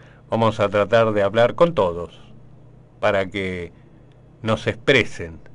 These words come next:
ya sea desde el orden local como desde el orden provincial o en el orden nacional,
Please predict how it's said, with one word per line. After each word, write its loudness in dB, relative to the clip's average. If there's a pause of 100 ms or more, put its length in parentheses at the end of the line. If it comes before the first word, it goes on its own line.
(100)
ya -2
sea 4
desde 0
el 2
orden 4
local 2
como -4
desde -6
el -2
orden 2
provincial 0
o -2
en -8
el -8
orden -2
nacional, -4